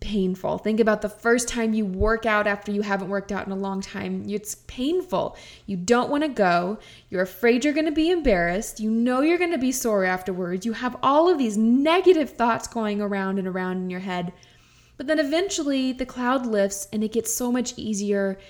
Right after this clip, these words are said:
It gets fun. You start to really enjoy those endorphins. So,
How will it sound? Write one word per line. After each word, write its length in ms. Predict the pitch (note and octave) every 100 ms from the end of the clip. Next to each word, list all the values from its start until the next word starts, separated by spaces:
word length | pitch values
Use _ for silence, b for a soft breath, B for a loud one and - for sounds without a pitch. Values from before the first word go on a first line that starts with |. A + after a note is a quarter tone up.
| B
It 80 | A3+
gets 180 | B3 -
fun. 640 | - - B3 A#3+ A#3+ B3 B3
You 60 | A#3+
start 200 | B3 G3
to 60 |
really 240 | A3+ A#3+ A#3+
enjoy 380 | G#3+ G3 G#3 G#3+
those 220 | G#3+ G3+
endorphins. 680 | G3 G3 G3 G3 F#3+ F#3+ - B B B
So, 480 | - A3+ G#3 G3+ G3